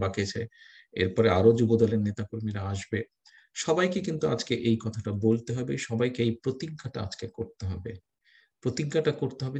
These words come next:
যে যে কোনো কিছুর বিনিময়ে আমরা ঐক্যবদ্ধ থাকব। আমরা যদি আজকে ঐক্যবদ্ধ না থাকি, সেটা বগুড়ার মানুষই, সাধারণ মানুষই হোক, সমগ্র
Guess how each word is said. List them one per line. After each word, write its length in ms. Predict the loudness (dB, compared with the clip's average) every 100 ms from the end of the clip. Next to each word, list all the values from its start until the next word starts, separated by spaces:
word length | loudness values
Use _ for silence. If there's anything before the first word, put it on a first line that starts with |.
| -6
যে 60 | -6 2
যে 80 | 2 4
কোনো 160 | 0 -4 -6 -10
কিছুর 260 | -10 -4 -4 -2
বিনিময়ে 460 | -2 0 0 -2 -4 -6 _ -6 -4
আমরা 240 | 2 2 2 2
ঐক্যবদ্ধ 560 | 2 2 -2 -2 -2 -4 -8
থাকব। 200 | -8 -8 -10 -4
আমরা 220 | -2 0 2
যদি 100 | 2 2
আজকে 160 | 0 -2 2 4
ঐক্যবদ্ধ 600 | 4 4 2 4 2 0 0 2 6
না 120 | 6 6 2
থাকি, 260 | -4 -10 -18 _ _ _ _ _ _ _ _ _ _ _ _ _ _ _ _ _ _ _ -2
সেটা 240 | 4 6 8
বগুড়ার 440 | 8 8 8 6 2 -6 _ 2
মানুষই, 360 | 2 2 0 0 -2
সাধারণ 340 | 0 0 0 -2
মানুষই 300 | -2 -2 -4
হোক, 100 | -4 -4
সমগ্র 280 | 2 4 8